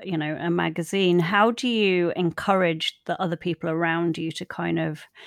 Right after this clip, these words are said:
do what they need to do for themselves and still deliver the work that they need to do at the deadline? Like, or do you just completely,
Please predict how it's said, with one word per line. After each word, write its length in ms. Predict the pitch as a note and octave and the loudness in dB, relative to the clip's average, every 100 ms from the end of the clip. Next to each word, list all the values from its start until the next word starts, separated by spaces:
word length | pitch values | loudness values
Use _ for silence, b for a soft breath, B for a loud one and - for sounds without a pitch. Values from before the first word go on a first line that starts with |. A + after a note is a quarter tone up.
| B B B | B B B
do 160 | - F3 | 0 4
what 240 | E3 D#3 | 2 2
they 220 | F3+ E3+ | 2 2
need 240 | E3+ E3 E3 | 2 0 -2
to 100 | D#3+ | -6
do 160 | D#3 | -4
for 140 | D#3 E3 | -4 -4
themselves 800 | D#3 D3 - E3 D#3 E3+ F3+ - G#3 | -4 -2 0 2 4 2 -2 -4 2
and 340 | F3 D#3+ D#3+ | 4 4 0
still 460 | - - F3+ E3+ D#3+ | -4 -2 0 0 -2
deliver 420 | F3 E3 D3+ D#3+ | -2 -2 -2 -2
the 100 | D#3+ | 0
work 380 | D#3+ D#3 - - | 0 -2 -4 -8
that 200 | E3 - | -8 -4
they 160 | F3 | 0
need 260 | D#3+ E3+ D#3+ | 0 0 -4
to 80 | E3 | -4
do 300 | E3+ E3 D#3+ | -2 -2 -4
at 100 | - | -6
the 80 | E3+ | -4
deadline? 640 | E3+ D#3 E3+ - G3+ F#3 | -2 -2 -4 -4 -4 -4
Like, 320 | F#3+ F3 - | -4 -6 -2
or 80 | F#3+ | 0
do 140 | E3 | 2
you 100 | F3 | 2
just 240 | D#3+ E3 - | 2 0 -2
completely, 720 | E3+ D3 D#3+ D#3 E3 D#3+ D#3 | -4 -2 -4 -4 -4 -4 -6